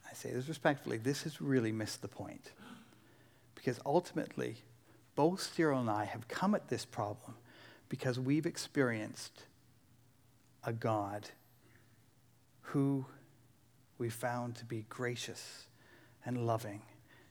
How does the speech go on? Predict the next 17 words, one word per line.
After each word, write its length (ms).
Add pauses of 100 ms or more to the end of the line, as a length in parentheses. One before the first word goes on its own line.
and 200
present, 560 (640)
even 360
when 460 (300)
dot, 260
dot, 260
dot. 300 (1400)
All 300
this 260
comes 480
out 260
of 120
a 60
deep 380 (300)
knowing. 480 (1600)
The 120
Bible 500